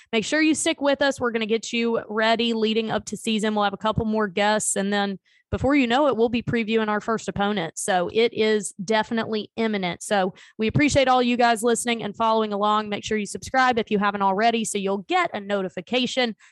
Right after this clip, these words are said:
every time we release an episode. So we're gonna welcome in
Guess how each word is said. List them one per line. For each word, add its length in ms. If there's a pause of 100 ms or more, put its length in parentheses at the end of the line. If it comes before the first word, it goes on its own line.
(140)
every 320
time 300
we 380
release 580
an 200 (140)
episode. 800
So 120
we're 80
gonna 140
welcome 300
in 220